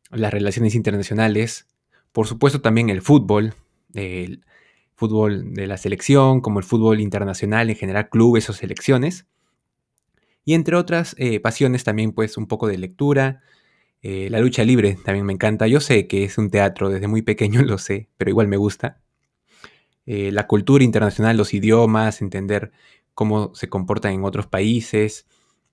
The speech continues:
la política de otros países incluso, ¿no? Y, eh, por supuesto, cuando estoy en casa, videojuegos también.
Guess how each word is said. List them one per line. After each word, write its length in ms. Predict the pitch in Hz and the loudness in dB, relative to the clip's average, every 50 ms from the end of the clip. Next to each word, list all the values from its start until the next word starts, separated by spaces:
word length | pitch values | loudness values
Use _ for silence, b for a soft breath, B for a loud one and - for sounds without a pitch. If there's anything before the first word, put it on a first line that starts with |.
| _ | _
la 200 | - 113 101 - | -8 -6 -4 0
política 480 | - 110 101 127 170 170 - 180 - 113 | 2 4 4 4 2 2 0 0 2 2
de 60 | 107 | 2
otros 220 | 110 101 117 110 - | 2 2 0 -2 -2
países 420 | - 101 104 104 - 107 95 - | -2 -2 -2 -2 -4 -8 -10 -10
incluso, 400 | 98 90 - 107 104 - - 95 | -12 -10 -8 -8 -8 -8 -8 -10
¿no? 200 | 92 123 175 180 b b b b b b b b b _ | -10 -10 -10 -12 b b b b b b b b b _
Y, 400 | - 170 180 185 185 180 - - - | 2 4 4 6 6 4 2 0 0
eh, 320 | 127 117 110 107 107 107 | 0 0 0 0 0 -2
por 160 | 107 - 104 | -2 -4 -6
supuesto, 720 | 107 - - - 123 127 - - - 123 123 123 120 117 - | -8 -6 -4 -2 -2 -2 -4 -4 -4 -2 0 0 0 -2 -2
cuando 180 | - 107 98 92 | -4 -6 -6 -4
estoy 160 | - 110 107 | -2 0 0
en 80 | 107 104 | 2 2
casa, 460 | - 110 110 - - 117 110 107 107 | 2 2 2 0 0 0 2 2 2
videojuegos 680 | 104 104 101 98 95 - 104 98 98 98 92 - - - | 0 0 0 0 2 2 2 2 2 0 -4 -6 -8 -10
también. 400 | - 85 85 - 87 - - | -10 -10 -8 -8 -10 -10 -12